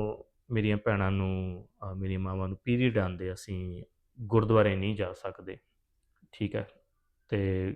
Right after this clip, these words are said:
ਕਿਉਂਕਿ ਉਦੋਂ ਜਿਹੜੀ ਮਾਂ ਜਾਂ ਇਸਤਰੀ ਆ, ਉਹ ਸੁੱਚੀ ਨਹੀਂ ਹੁੰਦੀ,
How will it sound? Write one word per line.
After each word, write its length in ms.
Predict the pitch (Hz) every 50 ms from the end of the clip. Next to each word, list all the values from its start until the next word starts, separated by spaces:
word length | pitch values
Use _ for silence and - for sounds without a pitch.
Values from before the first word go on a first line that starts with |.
| -
ਕਿਉਂਕਿ 320 | - 120 107 - 117 110 113
ਉਦੋਂ 640 | 120 117 110 104 104 101 101 98 95 - - - - _ _ _ -
ਜਿਹੜੀ 360 | 113 110 104 101 101 98 98
ਮਾਂ 400 | 98 98 101 101 101 101 98 95
ਜਾਂ 500 | 95 101 98 95 92 92 90 - - - -
ਇਸਤਰੀ 400 | 123 - - - 110 107 104 101
ਆ, 60 | 98
ਉਹ 60 | 92
ਸੁੱਚੀ 380 | 92 - - 139 - - 147 127
ਨਹੀਂ 160 | 113 123 131
ਹੁੰਦੀ, 320 | 123 107 92 82 90 90